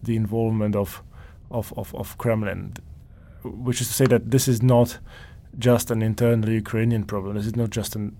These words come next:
internal Ukrainian dilemma. Um, after the f-, after the fall of, of, of, of, of, of the Soviet Union, uh, Vladimir Putin is described once as, as the greatest geopolitical catastrophe of the twentieth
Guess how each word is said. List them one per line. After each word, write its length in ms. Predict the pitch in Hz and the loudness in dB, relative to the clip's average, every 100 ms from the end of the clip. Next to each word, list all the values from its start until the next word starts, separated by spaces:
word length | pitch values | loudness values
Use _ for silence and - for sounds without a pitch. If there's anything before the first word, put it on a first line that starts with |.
| - - - | -18 -20 -6
internal 380 | 123 117 117 110 | -2 2 2 2
Ukrainian 460 | 113 107 120 120 104 | 0 0 2 4 4
dilemma. 500 | 101 98 104 90 - - - - - - | 2 0 0 -2 -6 -12 -16 -16 -16 -6
Um, 280 | 104 101 - | -4 -4 0
after 260 | 123 123 139 | 2 2 2
the 120 | 127 | 4
f-, 1080 | 120 - - - - - - - - - - | 2 -2 -10 -10 -10 -12 -16 -18 -18 -18 -12
after 240 | 117 - 127 | -8 -4 -2
the 100 | 110 | -2
fall 720 | - - - - 131 127 123 | -6 -14 -8 0 4 6 6
of, 340 | 113 - - - | 4 2 -12 -14
of, 160 | - - | -8 -6
of, 260 | 107 - | -6 -6
of, 220 | 113 - | -8 -6
of, 200 | - - | -8 -8
of 180 | - 101 | -10 -8
the 100 | 107 | -8
Soviet 320 | - 120 107 | -4 -4 -2
Union, 540 | 107 147 139 123 123 - - - - - | 2 6 8 8 6 2 -12 -18 -18 -6
uh, 340 | 107 107 107 | -2 2 2
Vladimir 320 | 107 123 135 | 4 6 6
Putin 560 | 127 127 120 123 117 107 | 6 4 4 2 2 2
is 160 | 113 107 | 0 0
described 880 | 113 - 127 123 120 110 - - - | -2 0 2 6 6 4 -2 -12 -8
once 380 | 120 110 110 104 | 0 0 2 -2
as, 480 | 110 107 107 101 - - - | -2 0 0 -2 -6 -12 -12
as 140 | 113 107 | -6 -2
the 80 | 107 | 0
greatest 500 | 123 123 117 107 101 | 4 4 2 -2 0
geopolitical 640 | 117 110 113 110 113 107 | -2 0 0 0 0 -2
catastrophe 560 | 107 110 - 123 - 113 | -2 -2 -2 -4 -4 -4
of 140 | 101 | -4
the 60 | 98 | -4
twentieth 520 | 104 98 110 98 | -4 -2 -2 -2